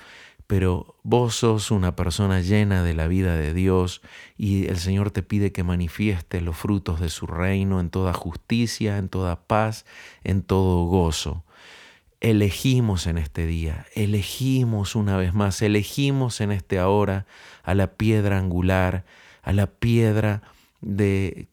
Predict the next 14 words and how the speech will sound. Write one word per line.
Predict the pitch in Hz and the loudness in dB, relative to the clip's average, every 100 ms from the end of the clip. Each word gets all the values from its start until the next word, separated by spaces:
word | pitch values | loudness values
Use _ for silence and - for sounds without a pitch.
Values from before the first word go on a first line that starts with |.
| - | -14
de | 113 104 | -2 0
Sión. | - 107 101 107 110 107 107 107 - - - _ _ | 0 2 4 4 4 2 0 -4 -12 -20 -20 _ _
Caemos | - 113 120 127 113 104 | -2 2 2 0 0 0
en | 101 | 2
ella | 113 117 107 104 | 2 2 2 0
y | |
nos | 98 87 | 0 -2
quebrantamos | - 104 98 98 98 95 131 131 127 104 | -2 0 2 0 -2 -2 -2 -2 -4 -4
para | 95 92 | -4 -4
que | 92 | -2
Él | 110 101 | -2 -2
forme | - 120 123 123 113 110 | -2 2 4 4 0 0
y | 107 | 0
modele | 101 95 95 107 113 113 110 | 0 0 0 2 2 0 -2